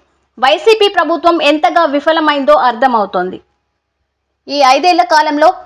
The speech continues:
జగన్ రాష్ట్రానికి పెట్టుబడులు తీసుకురాలేదు, అభివృద్ధి గురించి ఆలోచించలేదు, సంక్షేమ పథకాలు ఇచ్చినట్టే ఇచ్చి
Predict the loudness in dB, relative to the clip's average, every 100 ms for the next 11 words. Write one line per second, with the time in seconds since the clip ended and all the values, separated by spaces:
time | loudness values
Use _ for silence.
0 | _ _ _ -6 0 2 0 -2 0 0
1 | 0 -2 -2 -2 0 0 0 0 0 -2
2 | -4 -4 0 0 0 -4 -12 _ _ _
3 | _ _ _ -6 -2 -2 -2 -2 -2 -2
4 | -2 0 0 2 2 0 -4 -6 -8 -8
5 | -16 _ _ _ _ _ -2 -2 0 0
6 | 0 0 0 0 0 -2 -2 -2 0 -2
7 | -4 -4 -6 -6